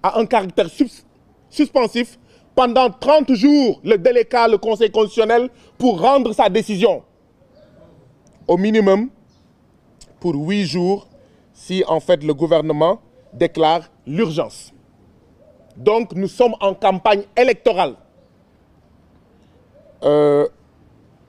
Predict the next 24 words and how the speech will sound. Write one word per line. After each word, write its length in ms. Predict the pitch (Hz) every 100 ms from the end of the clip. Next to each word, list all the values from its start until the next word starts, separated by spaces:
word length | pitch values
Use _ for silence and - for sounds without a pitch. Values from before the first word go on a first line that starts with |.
| _
ça 160 | - 147
veut 100 | 147
dire 220 | 147 214
également 480 | 202 175 165 170 240
que 300 | - 214 311 - _ _ _ _ _ _ _ _ _ _ _ -
direction 440 | 131 254 - 262
générale 540 | 220 247 247 240 190 120 _ _ _ _
des 240 | 123 214 214
élections 460 | 196 - 294 392 - _ _ _ _ _ _ _
dafa 220 | - 190 240
war 120 | 226
a 60 |
teg 180 | 190 294 - - _ _ _ _ _ _ _ _ _
ci 140 | 330
loxo 380 | 349 311 233 139 _ _ _ _ _
parti 300 | - - 233
politique 360 | 226 214 214 190
yi, 140 | 359 - _ _ _
ci 120 | - 339
loxo 380 | 339 302 180 - _ _
coalition 520 | 285 247 220 - 240
yi, 240 | 214 370 392 -
suñu 260 | - 339 349 311
loxo 320 | 294 269